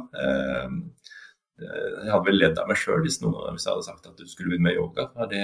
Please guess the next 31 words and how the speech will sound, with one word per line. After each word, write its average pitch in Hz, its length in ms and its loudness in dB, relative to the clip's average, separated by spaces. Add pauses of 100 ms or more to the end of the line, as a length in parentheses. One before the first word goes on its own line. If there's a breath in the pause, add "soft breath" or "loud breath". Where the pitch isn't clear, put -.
(160)
det 107 80 0
har 113 80 6
vært - 160 0
ganske - 320 -2
fjernt - 200 2
for 85 120 -2
meg, 80 240 -6
men 113 120 0
nå 117 120 8
er 98 140 10
jeg 95 160 2
helt - 180 -2
hekta - 240 -4
på 90 160 0
det. - 80 -4 (800 loud breath)
Eh, 127 480 4
og 143 160 8
jeg 135 160 12
går 123 160 10
lange 95 480 8
turer 113 480 6
med 107 480 6
vektvest, - 680 2 (140)
eh, 120 520 0 (680)
sånn 104 240 0
to-tre 101 320 2
bilsturer 90 800 2
for - 240 0
å 113 120 4
virkelig 87 480 0
få, 90 160 0